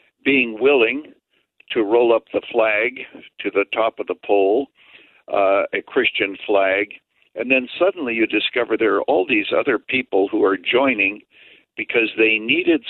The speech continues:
somebody to be the hero to do it first. So I'd encourage people listening and ask, are you willing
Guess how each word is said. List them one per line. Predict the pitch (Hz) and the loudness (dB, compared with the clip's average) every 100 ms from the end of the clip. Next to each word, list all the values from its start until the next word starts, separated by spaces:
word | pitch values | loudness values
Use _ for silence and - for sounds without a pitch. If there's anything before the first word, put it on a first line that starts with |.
| - | -2
somebody | 156 147 110 95 104 - | -2 0 0 0 0 -2
to | - | -6
be | 104 120 | -4 -2
the | 110 104 101 | 0 0 0
hero | 147 156 104 95 101 - _ _ _ _ _ - | 0 2 4 4 2 -2 _ _ _ _ _ -10
to | 98 | -4
do | 113 110 | 2 4
it | 98 - | 2 -2
first. | 135 104 87 - - | -2 -2 -2 -6 0
So | 104 95 90 - _ - | 2 2 0 -8 _ -6
I'd | 123 135 | -2 -2
encourage | 123 120 117 - 156 147 - | -2 -6 -6 -4 -2 -2 -4
people | - 117 107 101 | -6 -4 0 0
listening | 120 - 113 98 104 - _ - - _ | 0 -2 -4 -4 -4 -12 _ -20 -20 _
and | 110 107 92 | -6 -6 -4
ask, | 113 110 110 - - - - _ - - _ _ - | -2 -2 -2 -4 -8 -14 -20 _ -20 -20 _ _ -2
are | 117 | 0
you | 113 | 0
willing | 113 120 175 185 175 | 2 4 4 2 -2